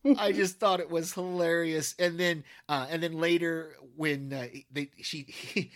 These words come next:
<laughs> Ben says something about that she didn't bring enough, s-, she brought something to the, to the train to make them spend the night, uh, and that they're trying to bond or something like that. And I was, I kind of,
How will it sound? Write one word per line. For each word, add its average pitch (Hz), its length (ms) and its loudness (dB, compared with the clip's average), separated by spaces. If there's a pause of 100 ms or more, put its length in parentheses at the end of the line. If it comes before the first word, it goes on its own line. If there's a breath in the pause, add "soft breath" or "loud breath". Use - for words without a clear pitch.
<laughs> - 140 -20
Ben 170 220 0
says 160 260 -4
something 160 360 -6
about 139 480 -4
that 131 180 -8
she - 200 -8
didn't 139 360 -8
bring 139 180 -8
enough, 135 220 -8
s-, - 160 -10 (100)
she - 180 -6
brought 131 220 -4
something 147 460 -6 (320 loud breath)
to 165 120 -4
the, 131 200 -4 (100)
to 165 120 -8
the 135 100 -8
train 143 640 -8
to 131 180 -8 (160)
make 131 200 -8
them 139 100 -8
spend 139 360 -6
the 135 60 -8
night, 131 500 -6 (260 soft breath)
uh, 117 280 -6
and 113 220 -10 (260)
that 113 120 -10
they're 120 100 -8
trying 135 440 -4
to 131 80 -8
bond 127 600 -6 (260 loud breath)
or 127 80 -10
something 139 340 -4
like 127 260 -6
that. 123 380 -6
And 127 120 -10
I 123 60 -8
was, 127 320 -10
I 135 80 -6
kind 147 240 -2
of, 131 80 -6